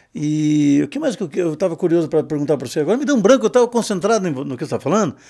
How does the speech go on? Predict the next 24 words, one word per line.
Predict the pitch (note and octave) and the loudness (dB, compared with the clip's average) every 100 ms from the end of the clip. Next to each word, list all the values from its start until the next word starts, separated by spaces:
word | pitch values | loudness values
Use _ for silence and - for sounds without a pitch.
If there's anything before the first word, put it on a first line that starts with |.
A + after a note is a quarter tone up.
| - | -8
mas | D3 C#3+ | -6 -2
eu | |
tava | G3 | -2
com | G3 | 0
uma | G3 | 0
pergunta | D#3+ F#3 G3 G3+ | 2 2 2 0
já | F#3 | 0
engatilhada | G#3 G3+ - G#3 | 2 0 0 -2
na | G#3 | -2
cabeça, | D#3+ C#3+ B2 | 0 0 0
que | F#3 E3+ | -4 -6
eu, | G#3 | -4
me | G3 | -4
deu | G3 | -4
um | D4 | -2
branco | F#3 C#4 E4+ F3+ | -2 -2 -4 -6
assim, | A#3+ | -6
sumiu | A3 G#3+ A#3+ | -6 -2 -2
a | E4 | -2
pergunta. | G#3+ E3 D#3 B2+ - _ - - - _ | -4 -4 -6 -10 -18 _ -20 -20 -20 _
Tá | C#3 | -4
vendo? | A#3 F#3+ - _ _ _ - | -2 -4 -8 _ _ _ -8
Agora, | G#2 G#2+ B2 F3+ - _ _ _ | -2 0 0 -2 -8 _ _ _
e | - | -14